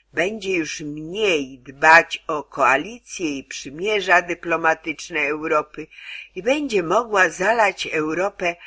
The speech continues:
azjatyckimi hordami, a wolność wszędzie stłumić. Nie uprzedzajmy przyszłości,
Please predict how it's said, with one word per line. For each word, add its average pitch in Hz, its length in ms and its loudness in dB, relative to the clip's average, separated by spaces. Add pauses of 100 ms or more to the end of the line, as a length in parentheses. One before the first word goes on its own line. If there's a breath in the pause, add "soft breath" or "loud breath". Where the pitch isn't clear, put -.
(300 loud breath)
azjatyckimi 165 1120 0
hordami, 156 880 0 (260 loud breath)
a 143 180 2
wolność 170 1000 -2 (180)
wszędzie 143 640 -4
stłumić. 131 960 -14 (540)
Nie 285 160 -12
uprzedzajmy 254 840 -4
przyszłości, - 920 -8